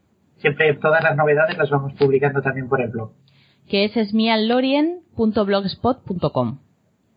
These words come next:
Speaker 1: Correcto.
Speaker 2: Vale, fenomenal. Bueno, de todas formas, yo creo que si se pone, si la gente pone en Google, en Google Esmial de Lorien, lo encuentras.
Speaker 1: Sí. Lo primero que sale somos nosotros.
Speaker 2: <laughs> Vale, fenomenal.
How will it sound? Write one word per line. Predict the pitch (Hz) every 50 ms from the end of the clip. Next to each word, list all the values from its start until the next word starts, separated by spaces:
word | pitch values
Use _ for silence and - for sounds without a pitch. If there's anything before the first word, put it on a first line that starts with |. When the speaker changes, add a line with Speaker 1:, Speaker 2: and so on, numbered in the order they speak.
| _
Speaker 1:
Correcto. | - 135 - - - - - - - - - _ _ -
Speaker 2:
Vale, | 175 165 165 151 143 147 175 208
fenomenal. | 214 - 214 180 160 160 165 185 185 170
Bueno, | 175 202 202 185
de | 175
todas | - 202 220 247 -
formas, | - 240 233 240 262 262 247
yo | 226 202
creo | - 247 262 254
que | 247 226
si | 220 202 190
se | - 175
pone, | 170 - 190 208 226 233 233 226
si | 202 202
la | 185 185
gente | 175 - 202 202 226
pone | 226 247 240
en | 233 226
Google, | 220 226 214 208 202 202 - -
en | - - 202 190 196
Google | 190 196 190 196 196 196
Esmial | 180 202 196 190 190 190
de | 190 185
Lorien, | 190 202 214 226 240 262 285 320 311 - _ _ _ _ _ _ _ - -
lo | - 190
encuentras. | 170 156 160 143 127 - - - - -
Speaker 1:
Sí. | - - - - - - _ _
Lo | - 147 147 131
primero | 139 143 147 160 165 160
que | 151 147
sale | - 165 160 165 185 160
somos | 139 - 151 139 135 127 - _
nosotros. | _ - - - - 113 - - - - -
Speaker 2:
<laughs> | 202 202 214
Vale, | 285 247 214 196 190 - 302 370 359 294 - -
fenomenal. | _ - 226 208 190 185 190 196 202 214 208 208